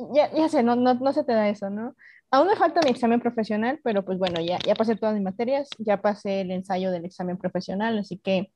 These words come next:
pues, lo otro ya es un tecnicismo nada más, donde tengo que ir a firmar. Así que muchas gracias también a los que nos acompañaron en este viaje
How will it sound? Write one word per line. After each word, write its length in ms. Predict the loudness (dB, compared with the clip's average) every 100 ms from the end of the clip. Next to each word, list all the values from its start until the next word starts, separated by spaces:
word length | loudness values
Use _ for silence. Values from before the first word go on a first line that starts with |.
| -2
pues, 240 | -2 2
lo 80 | 0
otro 220 | 0 0
ya 80 | 0
es 100 | 2
un 120 | 0
tecnicismo 540 | 0 0 0 -2 -2 0
nada 220 | 0 0
más, 260 | 0 -2 -4
donde 200 | -4 -2
tengo 160 | -2
que 100 | -2
ir 60 | -4
a 40 |
firmar. 440 | -4 -6 -2 -2 -4 _ -20 -20 _ -20 _ _
Así 360 | -2 -2 -2 0
que 120 | 2
muchas 240 | 2 2
gracias 260 | 2 2 0
también 240 | 0 2
a 60 | 0
los 140 | 0
que 80 | 0
nos 120 | -2
acompañaron 540 | 0 0 2 0 0 0
en 120 | -2
este 200 | -2 0
viaje 420 | 0 0 -4 -6